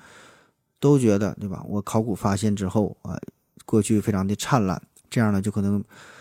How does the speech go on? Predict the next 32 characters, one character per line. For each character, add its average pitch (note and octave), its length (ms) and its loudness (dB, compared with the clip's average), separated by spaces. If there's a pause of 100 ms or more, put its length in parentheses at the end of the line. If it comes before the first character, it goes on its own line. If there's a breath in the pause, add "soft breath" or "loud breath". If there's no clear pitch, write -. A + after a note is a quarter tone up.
(640 loud breath)
把 F#2+ 160 0
本 G#2 260 0
国 G2 160 2
的 A2 100 4
人 G2+ 240 2
民 G#2 300 2
呐， F#2 200 -2 (180)
这 A2+ 80 -4
个 G#2+ 100 -2
民 G#2+ 240 4
族 G2 160 -2
啊， F#2 220 -2 (1040)
让 A#2 120 4
他 G2+ 140 2
的 G2 60 4
这 G#2 100 6
个 G2 480 2
文 G#2+ 180 2
明 A2 220 6
史 - 220 -2
啊， - 160 -10
变 G#2+ 100 0
得 G2+ 80 0
非 G2+ 140 0
常 F#2+ 180 0
的 G2 140 0 (260 soft breath)
丰 B2 260 2
满 A2+ 200 6
啊。 F#2 200 -6 (180)
可 - 80 -2
以 G2 80 2
呢 F#2+ 160 -2